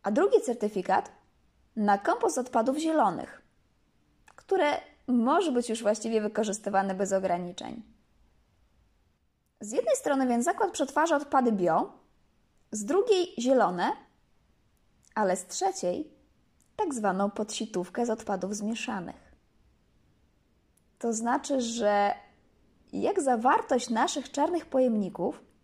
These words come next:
przyjeżdża do sortowni, która mieści się tuż obok, to ona jest sortowana. Najpierw niektóre rzeczy są wyciągane ręcznie, potem magnes wyłapuje metalowe przedmioty,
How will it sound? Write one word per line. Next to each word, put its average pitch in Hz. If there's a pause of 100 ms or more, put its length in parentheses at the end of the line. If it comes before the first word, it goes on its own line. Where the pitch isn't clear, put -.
(140)
przyjeżdża 233
do 226
sortowni, 185
która 190
mieści 190
się 202
tuż -
obok, - (1500)
to -
ona 508
jest -
sortowana. 302 (1400)
Najpierw 294
niektóre 285
rzeczy 240
są 247
wyciągane 220
ręcznie, 185 (920)
potem 254
magnes 247
wyłapuje 202
metalowe 202
przedmioty, 196